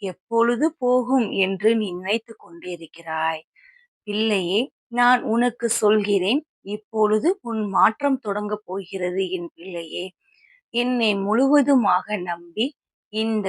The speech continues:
வீடியோவை முழுவதுமாக கேளு. என்னை நம்பு என் பிள்ளையே, நான் கைவிட மாட்டேன். ஒரு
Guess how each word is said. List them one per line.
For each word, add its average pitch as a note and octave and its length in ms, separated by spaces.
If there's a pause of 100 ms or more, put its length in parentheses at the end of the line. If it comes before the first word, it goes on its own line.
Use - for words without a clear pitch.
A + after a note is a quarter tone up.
வீடியோவை F#3 680 (480)
முழுவதுமாக G3 920 (100)
கேளு. E3+ 400 (640)
என்னை G#3 300
நம்பு G3 480
என் B3 240
பிள்ளையே, B3 480 (340)
நான் D4+ 320
கைவிட G#3+ 580
மாட்டேன். F3+ 680 (560)
ஒரு C#4+ 280